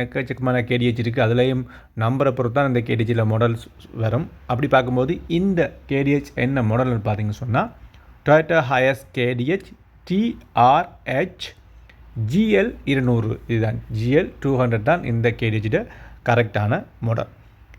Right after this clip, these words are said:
இது ஆட்டோ கியரா, மேனுவல் கியரா அண்டு கேட்டிங்கன்னு சொன்னா, இது ஒரு ஆட்டோ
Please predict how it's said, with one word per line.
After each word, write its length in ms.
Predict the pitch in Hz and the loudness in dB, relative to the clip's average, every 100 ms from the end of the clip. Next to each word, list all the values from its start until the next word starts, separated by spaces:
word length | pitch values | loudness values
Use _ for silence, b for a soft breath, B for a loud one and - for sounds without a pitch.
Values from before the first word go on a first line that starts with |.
| - - | -8 -2
இது 120 | 202 - - | 0 2 4
ஆட்டோ 260 | 175 175 180 143 | 4 4 -2 -2
கியரா, 300 | 139 135 135 139 110 | -2 2 2 2 0
மேனுவல் 360 | 117 147 147 120 117 | 0 2 0 0 0
கியரா 220 | 120 120 - | 2 2 0
அண்டு 160 | 113 110 117 | -4 -4 -4
கேட்டிங்கன்னு 440 | 107 104 107 110 | -4 -4 -6 -6
சொன்னா, 180 | 113 120 127 | -4 -2 -2
இது 140 | 110 117 110 | 0 2 2
ஒரு 160 | 127 226 B B B B - | 2 -2 B B B B 4
ஆட்டோ 340 | 143 165 165 | 4 4 2